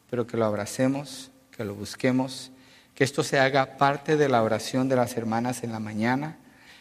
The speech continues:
que se haga parte de la oración de las hermanas en sus casas, que se haga parte de la oración de los varones pidiendo por una iglesia que sea fiel en este mover, Padre. Te lo rogamos en el nombre de Jesucristo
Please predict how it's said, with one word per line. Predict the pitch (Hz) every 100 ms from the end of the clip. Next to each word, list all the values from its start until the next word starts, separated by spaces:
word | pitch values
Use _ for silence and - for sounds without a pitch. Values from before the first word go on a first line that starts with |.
| _
que | 135 127
se | - -
haga | 131 131 139 135
parte | 143 147 - 151
de | 139
la | 120
oración | 110 107 - 131
de | 135
las | 123 117
hermanas | 117 117 117 123 131
en | 120
sus | 120 113 -
casas, | 127 143 - 170 170 - - _ _ - - _
que | 123
se | -
haga | 123 120 131 -
parte | 143 143 143 151
de | 143
la | 123
oración | 117 113 131 123
de |
los | 117 110
varones | 104 113 127 156 165
pidiendo | - 127 110 123 131 131 135
por | 120
una | 117 127
iglesia | 127 113 107 - 110 117 _ _
que | -
sea | - 117 117
fiel | 110 - 120 117 120 123 -
en | - 110
este | 107 - 113
mover, | 113 101 95
Padre. | - - 95 98 104 _ _ _ _ _
Te | 135
lo | 131
rogamos | 127 127 131 147 151
en | 147
el | 131
nombre | 120 131 131
de | 123
Jesucristo | 120 117 113 131 131 - 147